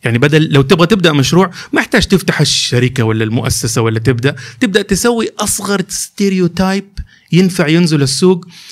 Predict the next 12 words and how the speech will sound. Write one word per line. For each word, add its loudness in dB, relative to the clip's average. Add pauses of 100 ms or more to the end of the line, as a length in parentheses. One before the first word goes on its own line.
(120)
ويديك 2
فكرة. -4 (1000)
فلو 2
فرضنا 0
عبد -2
الله 2
ولا 4
غيره 0
يبغى 0
يبدأ 0
بزنس 0
حق -4